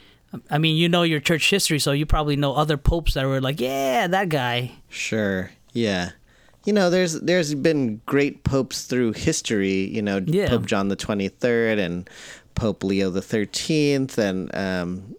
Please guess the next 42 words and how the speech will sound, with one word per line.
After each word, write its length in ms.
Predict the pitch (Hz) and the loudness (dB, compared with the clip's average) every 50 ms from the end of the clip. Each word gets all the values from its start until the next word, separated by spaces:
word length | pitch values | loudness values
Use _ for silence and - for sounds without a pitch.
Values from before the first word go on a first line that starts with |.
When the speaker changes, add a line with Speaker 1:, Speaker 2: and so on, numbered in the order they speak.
| - - | -18 -10
Speaker 2:
and 420 | - 101 104 98 95 92 87 90 - _ _ - - - | -6 -4 -2 -2 -2 -2 -4 -8 -12 _ _ -20 -14 -8
lots 260 | - 120 120 123 - - | -4 -2 -2 -2 0 0
of 260 | 127 104 - - - - _ _ _ _ _ _ - - | -2 -2 -4 -8 -18 -20 _ _ _ _ _ _ -8 -4
other 340 | 117 117 110 120 110 107 107 | -2 0 0 2 2 0 -2
<laughs> 0 | |
popes 680 | - _ - - 131 123 123 110 - - - - - | -4 _ -4 -2 0 0 2 0 -2 -4 -6 -4 -2
that 160 | - 135 120 - - - - - - - - - - - | 0 0 0 -2 -4 -6 -8 -8 -8 -8 -8 -8 -8 -4
I, 60 | - 117 | -2 0
I 40 | |
don't, 220 | 117 117 - - - | 0 0 0 0 0
I 60 | 110 | 0
won't, 260 | 120 127 123 - - - | 2 2 2 0 0 -2
I 60 | 113 | 0
won't 200 | 120 120 120 123 | 0 0 0 2
bother 300 | 123 - 139 135 127 123 120 | 0 2 2 2 2 2 2
naming 300 | 127 135 143 147 147 143 | 2 2 2 2 2 2
right 180 | 143 139 139 | 2 2 2
now. 140 | 135 143 139 | 2 2 2
But 240 | 135 143 135 - - - - - - - | 2 2 0 0 -4 -10 -16 -18 -14 -4
yeah, 200 | - 202 240 247 247 | 0 2 2 2 2
you, 220 | 220 180 127 - - - 196 | 0 -2 -4 -6 -6 -4 -2
you 100 | 190 220 | 0 2
know, 160 | 214 247 247 214 | 2 2 2 2
here's 300 | - - 269 269 214 247 | 2 2 2 2 2 2
what's 220 | 170 160 - - | 2 2 2 2
interesting, 680 | 151 139 - - 135 117 110 - - - 117 104 107 110 | 0 0 2 2 2 2 2 0 0 0 0 2 0 0
'cause 360 | - - 147 139 120 120 - - _ _ _ _ - - | 0 2 2 2 0 -2 -6 -10 _ _ _ _ -4 0
when 240 | 139 139 151 151 | 2 2 2 4
I 80 | 160 170 | 2 2
was 160 | 202 226 226 | 2 0 0
studying 400 | - - 139 127 123 127 120 113 | 0 0 2 2 2 2 0 0
theology, 880 | - - - 107 101 101 104 107 117 113 98 92 95 87 80 90 110 110 - - - - - - _ _ | -2 -2 0 2 4 4 4 4 2 0 0 -2 -2 -2 -2 -2 -4 -6 -10 -16 -20 -20 -20 -20 _ _
a 80 | - 127 | -2 0
lot 240 | 131 147 170 208 247 | 0 2 2 2 2
of 160 | 247 185 135 | 0 0 0
what 300 | 117 107 110 120 117 117 | 0 0 2 2 2 2
I 100 | 110 101 | 0 0
thought 580 | - - - - 117 107 104 98 90 82 - - | -2 -6 -4 0 2 2 2 2 2 0 -2 -4
about 400 | - 104 101 98 107 101 101 - | -4 -2 0 0 0 0 0 0
the 100 | - 90 | -2 -4
popes 760 | - - - - 127 107 95 87 85 - - - - - - - | -2 -2 -2 0 0 0 0 0 -2 -4 -6 -8 -8 -8 -8 -4
were, 480 | 110 113 110 107 101 98 95 - - | -2 0 2 2 2 2 0 -2 -4